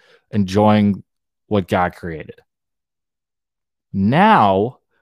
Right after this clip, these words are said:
we're growing up in a social media age where everybody is hooked to their phones, everybody is obsessed with the opinions of others as a result. People aren't actually building real relationships in person.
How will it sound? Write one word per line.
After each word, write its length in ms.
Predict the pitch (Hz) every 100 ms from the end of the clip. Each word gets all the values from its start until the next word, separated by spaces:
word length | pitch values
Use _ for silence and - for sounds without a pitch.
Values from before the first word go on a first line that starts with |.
| -
we're 100 | 123
growing 380 | 107 123 127 123
up 140 | -
in 80 | 117
a 40 |
social 360 | 107 123 117 113
media 460 | 107 151 151 107
age 440 | 90 87 90 87 - _ _
where 200 | 113 120 -
everybody 640 | 117 131 143 127 120 120
is 180 | 110 98
hooked 320 | 92 127 127 -
to 80 | 139
their 140 | 147
phones, 500 | - 101 92 98 104
everybody 680 | 110 113 131 117 113 104 95 _ _ _
is 400 | 120 113 98 - _ _ _ _
obsessed 680 | 107 98 - - 127 139 -
with 140 | 135
the 120 | - 127
opinions 440 | - 117 117 117
of 100 | 110
others 320 | 98 95 92
as 120 | 92
a 60 | 98
result. 540 | 101 90 85 85 - _ _ _ _ _ _ _ _ _ _ _ _ _ _ _
People 320 | - 131 127 -
aren't 220 | 139 151
actually 340 | 131 - 131
building 500 | 101 110 117 123 113
real 220 | 104 120
relationships 720 | 104 98 101 104 98 - 92 - -
in 200 | 104 95
person. 520 | - 107 - 87